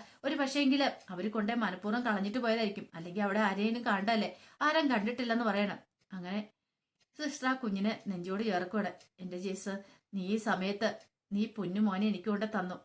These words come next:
എന്നും പറഞ്ഞിട്ട് സിസ്റ്റർ ആ കുഞ്ഞിനെ കൊണ്ട് അകത്തേക്ക് പോവാ.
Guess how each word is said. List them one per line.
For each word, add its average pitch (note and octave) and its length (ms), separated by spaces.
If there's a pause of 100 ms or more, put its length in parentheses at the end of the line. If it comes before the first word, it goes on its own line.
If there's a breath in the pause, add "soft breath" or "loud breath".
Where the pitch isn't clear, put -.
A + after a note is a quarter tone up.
(300)
എന്നും F#3+ 180
പറഞ്ഞിട്ട് G3 440
സിസ്റ്റർ A3+ 320
ആ - 20
കുഞ്ഞിനെ F#3+ 400
കൊണ്ട് G#3+ 160
അകത്തേക്ക് F#3+ 380
പോവാ. F#3+ 260